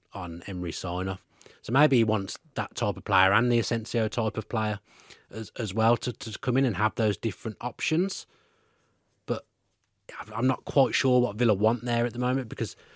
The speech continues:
when Watkins has done so well as well, and, you know, I get it, some games you'd have Watkins on the bench. Do you want to take him away from the position where he's been doing so well of being that main man up front and being,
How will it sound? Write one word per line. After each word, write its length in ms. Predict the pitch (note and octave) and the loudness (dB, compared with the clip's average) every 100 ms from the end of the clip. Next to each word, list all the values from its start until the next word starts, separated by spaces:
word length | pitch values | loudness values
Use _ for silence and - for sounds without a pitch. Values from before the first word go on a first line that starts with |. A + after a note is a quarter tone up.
| - - - | -20 -20 -8
when 140 | - D3+ | 0 4
Watkins 380 | D3 - D#3 A2 | 4 4 0 0
has 120 | G2+ | 0
done 260 | C3 C3 | 2 2
so 280 | A2+ A2 F2 | 2 0 0
well 220 | F#2 A2 | 2 0
as 160 | F2 F2 | -2 -2
well, 140 | G2 | 0
and, 140 | F#2+ A2+ | 0 0
you 60 | |
know, 60 | A2 | -6
I 120 | A#2 | -12
get 220 | A#2+ C#3 | -2 0
it, 180 | A2 G2 | 0 -6
some 160 | - A2 | -4 0
games 240 | G2 G2 | 0 0
you'd 100 | F#2 | 0
have 120 | F#2 F2+ | 0 -2
Watkins 360 | F#2 - G2+ | -6 -6 -6
on 100 | F2+ | -4
the 60 | E2+ | -4
bench. 320 | G2 F2 - _ _ - _ - | -4 -6 -10 _ _ -20 _ 0
Do 80 | D#3 | 4
you 140 | E3 | 6
want 160 | D#3 C#3+ | 6 2
to 60 | - | 0
take 300 | C#3 - C#3 | 0 0 -2
him 140 | B2 | 0
away 360 | G2 G2+ C#3 D3+ | 2 2 4 2
from 300 | - B2+ A2 | -2 -2 -2
the 80 | |
position 440 | G#2 A2 G#2+ - A2+ | -4 -4 -4 -4 -2
where 160 | G#2 | 0
he's 120 | G2+ F#2 | -2 -2
been 260 | G#2+ A#2+ | -2 0
doing 240 | C#3 C3 B2+ | 2 2 0
so 220 | C3+ B2 | 0 2
well 200 | A#2+ A2+ | 2 2
of 100 | F#2 | 2
being 280 | G#2+ A#2 A#2+ | 2 2 0
that 140 | A#2+ _ _ _ A#2 | -4 _ _ _ 0
main 320 | G#2+ G#2+ G#2+ | 2 4 4
man 180 | G#2 G#2+ | 4 2
up 140 | - | -2
front 360 | - A2+ G#2+ G#2+ | 0 2 2 -2
and 200 | G2 - - - - - _ - | -4 -6 -20 -20 -20 -20 _ 0
being, 280 | G#2 G#2 | 2 2